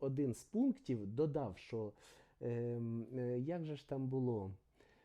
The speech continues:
Що, е, втратив чинність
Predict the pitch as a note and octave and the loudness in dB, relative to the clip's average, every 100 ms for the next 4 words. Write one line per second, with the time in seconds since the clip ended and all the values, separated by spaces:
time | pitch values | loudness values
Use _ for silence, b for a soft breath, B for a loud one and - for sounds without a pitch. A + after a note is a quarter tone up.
0 | b b _ - - - C#3+ D3+ D3+ D3+ | b b _ -14 -12 -4 2 6 6 6
1 | D3+ D3 D3 - _ - C#3+ C3+ B2+ B2+ | 4 2 0 -8 _ -8 -2 0 2 2
2 | A#2+ A#2 - - A#2 A2 - D#3 G3 F#3+ | 2 0 -6 -10 -8 -6 -2 0 0 0
3 | F3 - - - D#3 D#3 D#3 F3 G3 G#3+ | -2 -2 -10 0 4 4 4 2 0 -2
4 | - - - | -4 -10 0